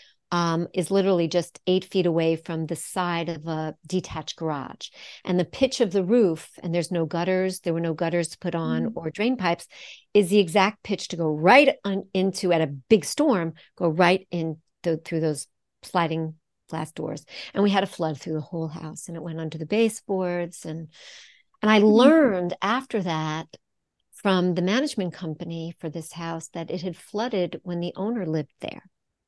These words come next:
Speaker 1: So I have a very, very dear friend, um, that was my chiropractor in New York,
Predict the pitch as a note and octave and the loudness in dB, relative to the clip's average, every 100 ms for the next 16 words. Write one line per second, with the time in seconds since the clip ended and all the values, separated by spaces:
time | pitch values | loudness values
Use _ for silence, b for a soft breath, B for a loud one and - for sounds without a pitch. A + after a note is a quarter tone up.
0 | _ _ _ b b b _ - - A3 | _ _ _ b b b _ -14 0 4
1 | G3 F#3 F#3 F3+ - _ _ _ _ _ | 6 6 6 4 -2 _ _ _ _ _
2 | _ - G#3 A#3+ A#3 G#3 F#3 D#3 G#3 A#3 | _ -2 0 0 -2 -2 -4 0 6 6
3 | G3+ E3+ E3 E3 D#3+ - D#3 D#3 D#3+ D#3+ | 6 0 0 -4 -6 -8 -8 -8 -10 -14
4 | _ D#3+ E3 E3 D#3+ D#3 - _ B B | _ -8 -6 -4 -4 -6 -12 _ B B
5 | - F3 E3+ - E3+ - F3+ F3+ F3+ D#3+ | -2 0 0 -2 -4 -4 -4 -2 -6 -10
6 | - D#3+ E3 F3+ F3 D#3 D3+ E3 | -8 -6 -4 -4 -4 -4 -6 -10